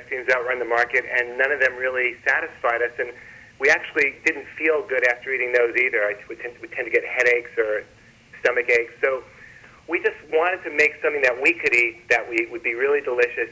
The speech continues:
and that would taste good. And Luna had done lots of, uh, Thai-style cooking. Was very familiar with coconut milk. So one day she said, "Let's try making some ice cream out of coconut milk." And we did, and it was awesome.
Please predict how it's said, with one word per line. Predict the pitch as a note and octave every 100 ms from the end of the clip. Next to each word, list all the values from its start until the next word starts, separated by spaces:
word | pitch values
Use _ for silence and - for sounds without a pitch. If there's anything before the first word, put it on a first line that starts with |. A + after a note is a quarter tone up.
| A#2+
and | A#2
that | A#2
would | A2 A2+ B2+
taste | B2+ -
good. | A2 G#2+ G#2+
And | A2+ A2+ C3
Luna | D#3+ D#3
had | C#3+ -
done | B2+ A#2+ A#2
lots | A#2 B2 - B2
of, | A2 A2+
uh, | A2 A2 G#2+ G#2+ - - - - -
Thai-style | D#3 D#3 D#3 C#3+ B2+ A#2
cooking. | - C3 B2+ A2+
Was | A2
very | B2+ A#2 G#2+
familiar | B2+ A#2+
with | A#2 -
coconut | B2 A#2+ A2+
milk. | A#2 A2+ -
So | B2
one | A#2 B2
day | B2 A#2+
she | -
said, | B2+ A#2+ - - -
"Let's | F#3 -
try | F#3+
making | C#3+ C3+ -
some | B2+
ice | B2 -
cream | C#3
out | C3+ C3
of | -
coconut | G3 C3 F#2+
milk." | G2+ G2 A2+
And | A2+
we | A2+ A2
did, | G#2+
and | C3+
it | B2+
was | B2 A#2+ A#2 - - -
awesome. | B2 D#3 D#3+